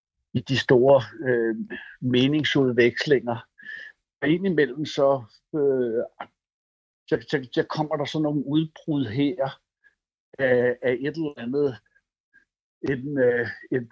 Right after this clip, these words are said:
et moralsk oprustning, øh, hvor så alle, øh, blæser der ud af i en eller anden, øh, kollektiv blodrus og skriver under på et eller andet, for derefter, at,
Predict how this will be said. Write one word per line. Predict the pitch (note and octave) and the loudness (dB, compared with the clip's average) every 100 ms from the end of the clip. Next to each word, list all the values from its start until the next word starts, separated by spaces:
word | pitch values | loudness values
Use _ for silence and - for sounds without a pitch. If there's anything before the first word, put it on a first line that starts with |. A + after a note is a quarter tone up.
| - | -4
et | C3+ - | -4 -2
moralsk | C3 A2 C3 A2 C#3+ - - | -4 0 0 0 -2 -6 0
oprustning, | B2+ - - D3 B2+ - D3+ B2+ A#2 - _ _ - - - _ - | 2 2 0 0 0 -2 0 0 0 -6 _ _ -20 -20 -20 _ 2
øh, | B2+ B2 A#2 A#2 - | 4 6 4 -2 -6
hvor | C#3+ C3 | -2 0
så | - | 0
alle, | B2+ B2 B2+ D#3 D3+ - _ - | 0 2 2 2 0 -6 _ -6
øh, | C3+ B2+ A#2+ A2+ - _ _ _ _ _ _ _ _ _ _ _ - _ _ _ _ - | 0 0 0 -4 -10 _ _ _ _ _ _ _ _ _ _ _ -20 _ _ _ _ 0
blæser | C#3 C3 B2 C3+ | 2 2 2 4
der | C3+ | 4
ud | C3 D3+ | 4 2
af | D3 C#3 | 4 4
i | C3+ | 2
en | C3 | -4
eller | D3 C3 | -2 -2
anden, | C3 D#3 C#3+ | -2 -6 -2
øh, | B2 - B2 | -2 -4 -2
kollektiv | B2+ D3+ - D3+ C3 B2 | 0 0 -4 -2 -2 -4
blodrus | B2+ B2 D3 C#3+ - C#3+ A2 - - - _ _ _ _ _ | 0 2 0 -4 -4 -4 -4 -8 -8 -10 _ _ _ _ _
og | - | -12
skriver | - D3+ C#3 | -4 0 2
under | C3 B2 C3+ A#2+ | 0 0 0 2
på | C#3 | 0
et | A#2+ | 2
eller | E3 C3+ | 0 0
andet, | A2+ C#3 B2+ - - _ _ - - | 0 -2 -2 -6 -18 _ _ -8 2
for | C3+ | 2
derefter, | - C#3+ A#2 A#2 B2+ - C3+ - _ _ _ _ _ _ | 2 0 2 0 0 -2 -4 -6 _ _ _ _ _ _
at, | - | -10